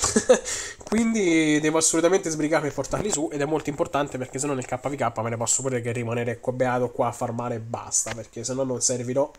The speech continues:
a niente, molto semplicemente. Allora, io spero che il video vi sia piaciuto e spero che in ogni caso avete tratto dei consigli su come muovervi, e se non l'avete fatto ancora iscrivetevi al canale, commentate qui sotto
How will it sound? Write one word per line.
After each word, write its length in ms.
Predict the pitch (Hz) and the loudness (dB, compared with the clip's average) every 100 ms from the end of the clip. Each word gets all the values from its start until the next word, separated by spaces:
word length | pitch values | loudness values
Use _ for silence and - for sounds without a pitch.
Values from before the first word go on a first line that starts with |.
| - | -10
a 100 | 131 | -4
niente, 560 | 127 113 107 110 113 107 - - - _ | -4 -4 -8 -8 -10 -10 -18 -20 -20 _
molto 280 | 135 123 123 | -6 -4 -4
semplicemente. 760 | 117 113 120 - 110 110 - - - - - - - - - - | -6 -6 -10 -12 -12 -12 -16 -20 -20 -20 -20 -20 -20 -20 -20 -8
Allora, 320 | - 240 202 220 | 2 8 10 10
io 100 | 233 | 8
spero 260 | - 214 | 8 8
che 80 | 202 | 8
il 40 | |
video 180 | 190 190 | 8 6
vi 100 | 170 | 6
sia 100 | 160 | 2
piaciuto 800 | 160 160 220 226 233 233 240 - - - - - - - - - | 2 2 2 4 8 8 8 0 -20 -20 -20 -20 -20 -14 -12 -6
e 340 | 190 160 156 147 | 2 4 4 2
spero 300 | - 175 170 | 4 6 6
che 80 | 160 | 6
in 80 | |
ogni 240 | 160 165 160 | 4 2 2
caso 300 | 180 175 156 | 4 4 4
avete 300 | 147 147 143 | 2 2 0
tratto 340 | 147 147 - | 0 0 0
dei 100 | 139 | -2
consigli 480 | 131 135 - 147 139 | 0 0 2 2 2
su 220 | 127 123 | -2 -4
come 220 | - 135 | -4 -2
muovervi, 600 | 131 156 202 214 208 240 - - - - - - - | 0 2 4 2 -2 -6 -8 -20 -20 -18 -20 -20 -2
e 260 | 175 160 151 | 4 6 4
se 160 | - 233 | 6 6
non 100 | 208 | 8
l'avete 260 | 196 196 | 8 6
fatto 300 | 180 196 180 | 8 6 6
ancora 240 | 151 151 151 | 2 2 2
iscrivetevi 500 | 139 - 156 156 139 | 2 2 2 2 0
al 100 | 135 | 0
canale, 380 | 196 233 240 196 | 2 4 4 4
commentate 460 | 147 156 165 165 | 2 2 0 0
qui 120 | - | 0
sotto 540 | 143 165 160 - 131 | 2 4 2 0 -8